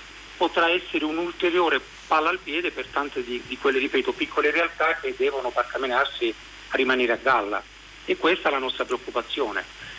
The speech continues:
perché si parla delle grandi aziende che sicuramente, avendo un numero maggiore di dipendenti, sono più attenzionate, però dobbiamo capire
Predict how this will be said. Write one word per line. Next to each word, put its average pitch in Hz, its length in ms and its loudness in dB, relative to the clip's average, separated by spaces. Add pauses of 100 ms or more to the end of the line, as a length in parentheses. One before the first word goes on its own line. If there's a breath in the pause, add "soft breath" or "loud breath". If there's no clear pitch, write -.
(180)
perché 156 340 2
si 170 100 -2
parla 160 340 4
delle 143 180 0
grandi 156 400 2
aziende 117 640 0
che 127 160 -4
sicuramente, 147 600 0
avendo 147 320 0
un - 100 -8
numero 143 300 0
maggiore 123 580 0 (460)
di 143 100 -2
dipendenti, 139 880 2 (600)
sono 151 260 4
più 151 220 2
attenzionate, 139 920 0 (360 loud breath)
però 185 160 4
dobbiamo 165 340 2
capire 151 540 0